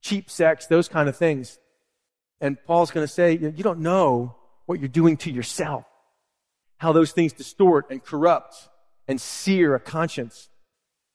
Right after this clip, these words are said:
But he says the important thing to remember is we've created a union with Christ, and that union should be the most important union in our lives. It's interesting that two guys were walking through the woods, and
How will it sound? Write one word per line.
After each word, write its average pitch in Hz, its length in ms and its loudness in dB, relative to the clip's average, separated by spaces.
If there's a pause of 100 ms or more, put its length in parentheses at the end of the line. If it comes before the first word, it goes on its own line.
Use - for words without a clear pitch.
(200)
But 156 100 -2
he 160 40 2
says 170 160 -2
the 170 120 0
important 220 380 -2
thing 202 140 0
to 175 80 -4
remember 180 380 0
is 151 160 -4 (100)
we've 170 180 0
created 196 400 4
a 170 40 4
union 175 500 6
with 139 160 -2
Christ, 208 480 0
and 139 160 -4
that 180 360 2
union 165 380 4
should 151 160 -10
be 156 100 0
the 156 100 4
most 156 240 4
important 214 420 -4
union 131 540 -2 (420)
in 151 100 -2
our 143 120 2
lives. 151 400 0 (260)
It's 185 160 -6
interesting 190 400 2
that 156 140 0
two 208 120 -2
guys 175 320 2
were 131 200 -4 (880)
walking 160 340 2
through 170 180 -2
the 139 80 -2
woods, 160 380 6
and 131 140 -4